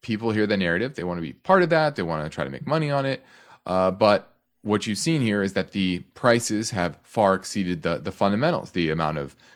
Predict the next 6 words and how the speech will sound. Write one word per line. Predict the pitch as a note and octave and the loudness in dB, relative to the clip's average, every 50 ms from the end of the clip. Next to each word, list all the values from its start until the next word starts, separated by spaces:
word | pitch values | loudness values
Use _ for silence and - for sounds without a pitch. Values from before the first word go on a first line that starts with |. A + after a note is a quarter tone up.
| _ - - | _ -18 -8
green | F#2+ G2+ G#2 G#2+ A2 G#2+ G#2 G2+ F#2+ | -4 -2 0 2 2 2 2 0 -2
initiatives | - F#2 F#2 G2 G2 - F#2 G2 F#2 F2+ F2 - | -2 -2 -2 -2 -2 -2 -2 -2 -2 -2 -2 -2
that | - E2+ D2+ - | -4 -4 -4 -4
have | F2 F2 D#2 | -4 -6 -6
been | D#2 E2 D#2+ | -6 -6 -8
deployed, | - D2+ - - F2 E2 F2 - F3 - | -8 -10 -8 -4 -2 -2 -2 -2 -4 -6